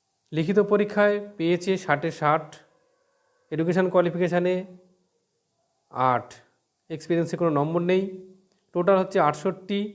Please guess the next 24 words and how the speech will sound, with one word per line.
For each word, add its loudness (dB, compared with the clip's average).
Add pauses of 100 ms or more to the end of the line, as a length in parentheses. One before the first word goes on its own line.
(1080)
কাট 2
অফ 2
হচ্ছে 0
চুয়াত্তর। 0 (1080)
অর্থাৎ 2 (840)
এটা 0
কিন্তু 2
ফ্রেশ 4
ক্যান্ডিডেট, 0 (880)
যিনি 2 (840)
লিখিত 0
পরীক্ষায় 2
ষাটে -2
ষাট -4
পেয়েও 2 (1040)
সুযোগ -2
পেলেন 2
না 0
ইন্টারভিউতে। -2 (580)
এ -4
দেখুন 2
লেখা 2
আছে 2
not 0